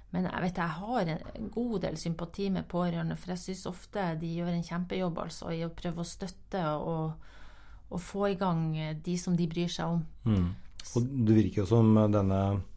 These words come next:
Speaker 2: vedkommende her også gjør det.
Speaker 1: Ja.
Speaker 2: Så
Speaker 1: Så jeg synes også hun skal ta litt vare på seg selv, faktisk.
Speaker 2: Ja. Da går vi videre til neste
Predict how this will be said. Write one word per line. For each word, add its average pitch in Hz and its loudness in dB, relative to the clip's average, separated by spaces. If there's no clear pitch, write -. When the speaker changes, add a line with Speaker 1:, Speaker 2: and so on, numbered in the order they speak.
Speaker 2:
vedkommende 104 6
her 101 2
også 104 0
gjør 104 4
det. 107 6
Speaker 1:
Ja. 185 4
Speaker 2:
Så 196 2
Speaker 1:
Så - 0
jeg 214 6
synes 240 0
også 208 -4
hun 185 -4
skal 180 -8
ta 175 -4
litt 180 -4
vare 185 -2
på - -4
seg - -8
selv, - -6
faktisk. - -10
Speaker 2:
Ja. 101 -2
Da 123 10
går 113 8
vi 120 10
videre 104 6
til 117 4
neste 107 2